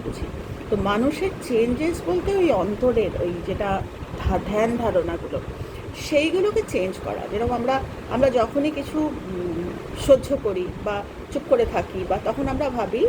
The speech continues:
যে আমরা বোধহয় এক্সট্রা করলাম, ওটা আসলে এক্সট্রা না। এইভাবেই আমরা যদি সবাই এভাবে সইতে পারি, নীরব থাকতে পারি কিছু কিছু ক্ষেত্রে, সব ক্ষেত্রে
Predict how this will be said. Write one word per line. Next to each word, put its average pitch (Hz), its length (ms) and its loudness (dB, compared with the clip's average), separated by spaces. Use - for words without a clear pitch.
যে 302 60 0
আমরা 208 240 0
বোধহয় 294 220 -2
এক্সট্রা - 480 0
করলাম, 127 320 -2
ওটা 196 180 2
আসলে 285 400 0
এক্সট্রা 226 380 -2
না। 185 160 0
এইভাবেই 233 560 4
আমরা 208 200 0
যদি 247 200 -2
সবাই 233 380 4
এভাবে 294 420 0
সইতে 233 400 4
পারি, 208 320 0
নীরব 226 340 4
থাকতে 214 300 -2
পারি 190 220 0
কিছু 254 220 -2
কিছু - 220 2
ক্ষেত্রে, - 400 -8
সব 196 200 0
ক্ষেত্রে 233 340 0